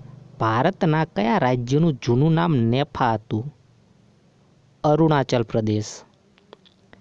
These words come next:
ચારસો તેર, ભારતમાં સંસ્કૃત ભાષામાં સૌપ્રથમ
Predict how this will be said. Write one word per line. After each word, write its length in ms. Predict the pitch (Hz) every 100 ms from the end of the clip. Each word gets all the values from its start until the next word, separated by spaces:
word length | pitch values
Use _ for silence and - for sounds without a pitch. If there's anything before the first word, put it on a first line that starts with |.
| _ _ _
ચારસો 400 | 135 135 - 147 113 -
તેર, 220 | 120 104 - - _ _ _ _
ભારતમાં 640 | 117 107 123 156 208 208 -
સંસ્કૃત 500 | 139 143 - 196 175 -
ભાષામાં 500 | 113 127 175 170 160
સૌપ્રથમ 720 | - 143 170 - 165 - 185